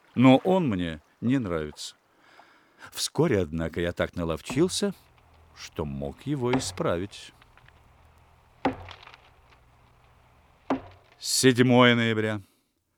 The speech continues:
Устанавливается ясная погода. Все дни седьмого, восьмого, девятого, десятого и частью двенадцатого числа, одиннадцатое было воскресенье, я делал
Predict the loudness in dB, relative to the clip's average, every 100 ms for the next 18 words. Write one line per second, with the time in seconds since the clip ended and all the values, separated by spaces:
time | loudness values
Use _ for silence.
0 | _ _ _ _ _ -8 -6 -2 2 4
1 | 6 4 4 4 2 0 -2 0 0 2
2 | 2 2 -2 -4 -4 -4 -6 -8 -4 -4
3 | -4 -10 -14 _ _ _ _ _ _ _
4 | _ _ _ -6 0 6 6 6 0 2
5 | 4 2 0 -6 _ -12 -2 0 2 2
6 | 2 2 2 2 2 0 0 0 0 -2
7 | -2 -2 4 4 2 0 -2 -2 -4 0
8 | 0 0 -2 -2 -2 -2 2 4 4 4
9 | -2 -2 -4 -4 -2 -2 -2 -6 -4 -4
10 | -4 -4 -2 2 2 0 -6 -4 0 0
11 | 0 -2 0 0 -2 -4 -6 0 0 -2
12 | -8 -14 -20 -20 -20 -14 2 6 6 6
13 | 2 2 6 8 8 6 2 0 -6